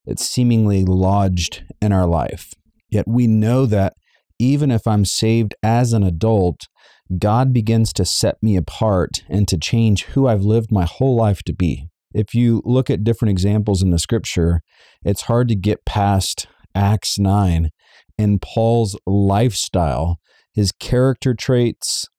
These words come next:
have been formed, and yet Jesus meets him and changes him and begins to call him unto himself. So maybe anger is something that you've struggled with most of your life.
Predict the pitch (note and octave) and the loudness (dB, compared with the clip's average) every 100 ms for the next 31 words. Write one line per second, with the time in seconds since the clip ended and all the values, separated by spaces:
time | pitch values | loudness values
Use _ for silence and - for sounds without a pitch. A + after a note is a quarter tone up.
0 | _ _ - G#2+ G#2+ A2+ G2 - C3 C3 | _ _ -2 0 2 2 0 -2 0 2
1 | A#2 G2+ F#2+ G2 G2 - G2+ G#2 B2 A#2+ | 2 2 2 2 2 0 0 2 2 2
2 | G#2+ - A2 A#2 A#2+ - A2+ A2 F#2 E2 | 0 0 0 0 0 -2 0 2 2 0
3 | - G#2+ B2+ C3 G2+ F2+ - F2 F2 F2+ | -2 0 2 2 0 -2 0 0 2 0
4 | - G2 F#2+ F#2 G#2+ A2+ - F#2+ F2 - | 0 0 2 2 2 0 0 0 -2 -6
5 | - A2+ B2+ A2+ G2 - G2+ F#2+ F2+ E2+ | -4 0 0 0 -2 0 0 2 2 2
6 | D2 D#2+ C#2+ D2 - _ _ _ _ _ | 0 -2 -4 -6 -16 _ _ _ _ _
7 | - - _ - G#2+ A#2+ C#3+ B2 C3+ C#3+ | -20 -20 _ -2 0 2 2 2 2 2
8 | B2 C3+ - B2 A#2 A2 G#2 G#2 G2 - | 2 0 0 0 2 0 2 0 -2 0
9 | G#2+ G#2+ G2+ G2 - G2+ G2+ - F2+ E2 | 0 2 2 0 0 0 0 -2 -2 0
10 | E2 G2 G2 F#2 - | 2 2 2 0 -4